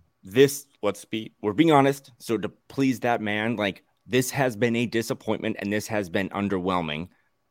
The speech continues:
But again, you are a quarter of the way through the marathon. Now, it, you could still be disappointed seventy-five percent of the way through, and we'll talk about that in February and March. But I just think Timberwolves teams of old, like,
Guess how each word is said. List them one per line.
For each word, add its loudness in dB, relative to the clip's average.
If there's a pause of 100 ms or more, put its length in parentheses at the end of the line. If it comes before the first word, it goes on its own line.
(160)
But 2
again, -2
you -2
are 4
a -4
quarter -2
of -4
the -4
way 0
through -6
the -4
marathon. -4 (340)
Now, 0
it, 0
you -2
could 2
still 2
be 0
disappointed -4
seventy-five 0
percent -4
of -2
the -4
way 2
through, -2
and -2
we'll 4
talk 0
about -2
that 0
in -8
February -2
and -6
March. -2
But 0 (720)
I -2
just 0
think 0
Timberwolves 0
teams -2
of -8 (120)
old, 2
like, -4